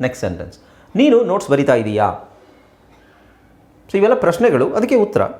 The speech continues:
ನೀನು ನೋಟ್ಸ್ ಬರಿತಾ ಇದೀಯಾ? ಇದು ಸ್ವಲ್ಪ ಚೇಂಜ್ ಆಗುತ್ತೆ.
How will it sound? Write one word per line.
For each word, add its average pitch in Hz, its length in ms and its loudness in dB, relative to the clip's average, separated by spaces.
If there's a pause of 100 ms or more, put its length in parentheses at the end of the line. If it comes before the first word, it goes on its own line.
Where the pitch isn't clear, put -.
(300)
ನೀನು 226 160 0
ನೋಟ್ಸ್ 180 220 -4
ಬರಿತಾ 131 220 0
ಇದೀಯಾ? 104 280 -2 (1900)
ಇದು 220 80 2
ಸ್ವಲ್ಪ 233 220 2
ಚೇಂಜ್ 135 240 0
ಆಗುತ್ತೆ. 92 260 -4